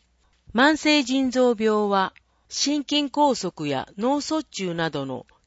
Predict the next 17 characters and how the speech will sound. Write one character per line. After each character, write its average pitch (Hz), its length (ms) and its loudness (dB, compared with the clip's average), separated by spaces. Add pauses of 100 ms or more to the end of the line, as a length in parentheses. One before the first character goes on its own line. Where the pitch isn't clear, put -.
(140)
血 202 280 -6
管 269 200 2
疾 269 360 -4
患 185 240 -2
に 147 100 -6
対 180 280 -4
す 180 180 -8
る 135 220 -10 (200)
大 277 200 4
き - 180 -8
な 143 140 -4
危 - 140 -16
険 254 180 0
因 269 260 0
子 - 180 -6
で 131 160 -6
す。 - 300 -18